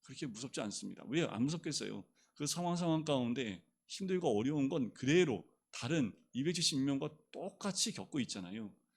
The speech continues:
그럼에도 불구하고 사도 마-, 바울 마음 가운데 뭐예요? 소망을 잃어버리지 않고요. 희망을 잃어버리지 않습니다.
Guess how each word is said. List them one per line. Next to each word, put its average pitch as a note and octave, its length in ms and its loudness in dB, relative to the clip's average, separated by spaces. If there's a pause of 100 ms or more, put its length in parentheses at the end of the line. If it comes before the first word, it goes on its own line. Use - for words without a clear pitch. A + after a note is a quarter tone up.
(140)
그럼에도 E3+ 320 4
불구하고 D#3+ 320 4
사도 D#3+ 180 -2
마-, B2 280 2 (120)
바울 B2 320 0
마음 A2+ 240 0
가운데 A#2 280 0
뭐예요? A2+ 320 0 (240)
소망을 D3+ 720 0
잃어버리지 G#2+ 480 -4
않고요. F2+ 440 -12 (240)
희망을 E3 540 0
잃어버리지 A2+ 480 -2
않습니다. - 560 -8